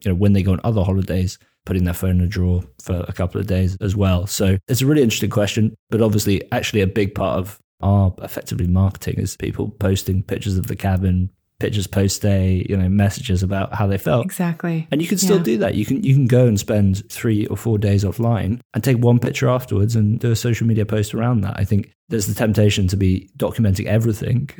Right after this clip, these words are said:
Speaker 1: It's a really interesting question 'cause I, I know some people do get a lot of value out of that as well, especially a younger generation,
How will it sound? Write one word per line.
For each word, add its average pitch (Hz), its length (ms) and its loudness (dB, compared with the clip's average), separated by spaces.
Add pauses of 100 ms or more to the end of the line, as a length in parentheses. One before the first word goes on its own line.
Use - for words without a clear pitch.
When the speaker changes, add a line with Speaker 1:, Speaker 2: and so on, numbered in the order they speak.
(200)
Speaker 1:
It's 127 160 -2
a - 20 2
really 156 160 2
interesting 120 320 2
question 104 320 0
'cause - 80 -6
I, 87 200 0
I 104 40 4
know 113 140 4
some 107 260 2
people 95 220 -2
do 95 140 0
get 95 180 -2
a - 20 0
lot 92 120 2
of 90 100 -2
value 95 320 0
out 87 80 0
of 90 100 -2
that - 120 -4
as - 120 -4
well, - 300 -4
especially - 460 -2
a - 20 4
younger 95 320 2
generation, 92 680 -2